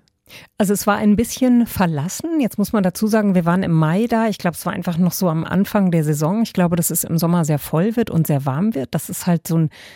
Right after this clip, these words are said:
sehr, sehr schöner, sehr langgezogener Strand. Es gibt dort eine Wanderdüne, die kontinuierlich, äh, weiter wandert und, äh, Dörfer angeblich versandet. Ich glaube aber über einen Zeitraum, dass wir jetzt, zwei es jetzt nicht mal <laughs> merken würden.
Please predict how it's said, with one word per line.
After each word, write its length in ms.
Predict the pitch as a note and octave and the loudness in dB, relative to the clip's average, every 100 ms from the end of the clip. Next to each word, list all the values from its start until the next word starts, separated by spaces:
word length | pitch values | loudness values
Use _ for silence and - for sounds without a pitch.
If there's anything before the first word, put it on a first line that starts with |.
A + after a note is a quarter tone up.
| - _ _ _ E3 | -20 _ _ _ -4
sehr, 380 | D#3+ F3+ A#3+ B3 | 2 4 4 2
sehr 260 | F#3+ G3+ | 2 0
schöner, 540 | F#3+ - G#3 G#3+ G#3 G3+ | 0 0 2 4 2 0
sehr 360 | D3+ D#3 G#3 | 0 2 2
langgezogener 760 | G3+ G3 G3+ - F#3 E3 D3 C#3 | 2 2 0 0 -2 0 2 0
Strand. 420 | - - F3 A#3 | -2 0 2 2
Es 120 | - | 0
gibt 200 | - - | -6 -2
dort 240 | E3+ D#3+ - | -2 -2 -2
eine 300 | E3 G3+ E3 | 2 2 2
Wanderdüne, 800 | D3 G#3+ A3+ A3 G#3 A#3+ B3+ | 0 0 0 0 0 2 0
die 160 | A#3 F3+ | -2 -6
kontinuierlich, 1120 | - F#3+ G3+ - F#3+ F3+ F3+ F#3+ G3+ - - | -4 -2 -2 0 0 0 0 0 -2 -4 -4
äh, 220 | - E3+ D#3+ | -2 0 0
weiter 460 | D#3 F3 - G#3+ E3+ | -2 -4 -2 -2 0
wandert 480 | E3 G#3 G#3+ G#3 | 0 0 0 -2
und, 320 | - F3+ E3+ - | 0 0 -2 -6
äh, 280 | - E3+ E3 - - - - - - _ - | -2 0 0 -2 -10 -20 -20 -20 -20 _ -4
Dörfer 540 | F3 F3+ A3 - A#3+ | -2 0 -2 -4 -4
angeblich 880 | F#3+ G3+ G3 G#3 - G#3+ - - - - | -2 -2 -2 -4 -2 -4 -4 -10 -10 -10
versandet. 640 | - F#3+ E3 F3+ A3+ A#3 | -4 -2 0 0 0 -2
Ich 100 | - | -4
glaube 220 | F3+ E3+ | -2 0
aber 200 | D#3+ E3 | 0 0
über 160 | D#3+ E3+ | 0 0
einen 140 | D#3+ | 0
Zeitraum, 440 | - E3+ F3 F3 E3 | 0 -2 0 -2 -2
dass 180 | D#3 | -4
wir 80 | E3+ | -4
jetzt, 400 | E3+ - - _ | -6 -6 -16 _
zwei 160 | - D#3+ | -4 -2
es 100 | D#3+ | -2
jetzt 220 | D#3+ - | -4 -4
nicht 160 | D#3+ - | -2 0
mal 100 | E3 | 2
<laughs> 40 | |
merken 420 | F#3 F#3+ - G3+ | 2 0 0 0
würden. 300 | F3+ G3 G#3+ | 0 0 0